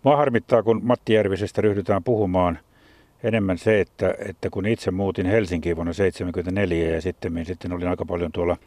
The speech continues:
S V U L:n Topeliuksen kadun talossa. Ja Matti Järvinen kävi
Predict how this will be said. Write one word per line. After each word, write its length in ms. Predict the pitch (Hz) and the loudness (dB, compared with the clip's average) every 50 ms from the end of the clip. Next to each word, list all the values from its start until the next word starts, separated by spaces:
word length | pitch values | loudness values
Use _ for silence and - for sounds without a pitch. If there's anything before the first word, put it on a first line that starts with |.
| _ _ - 104 | _ _ 0 0
S 140 | 101 - 98 | 0 2 2
V 140 | 95 92 87 | 4 4 4
U 100 | 85 82 | 4 4
L:n 320 | 85 85 87 85 82 82 - _ _ _ _ _ _ _ _ | 4 4 2 2 0 -2 -6 _ _ _ _ _ _ _ _
Topeliuksen 560 | - 95 - - 95 85 82 78 - - 85 | -6 -2 2 2 2 2 2 0 -4 -6 -4
kadun 280 | - - 85 85 85 - | -2 -2 -2 -2 -2 0
talossa. 480 | - 110 104 98 90 85 - - - 85 | 2 2 4 2 2 0 -2 -6 -6 -4
Ja 120 | 85 85 | -2 0
Matti 300 | 98 117 110 - - 110 | 0 0 0 0 2 2
Järvinen 400 | 120 139 135 110 101 95 98 101 | 4 4 4 2 2 0 0 2
kävi 320 | - 123 117 110 113 110 | 2 2 2 4 4 2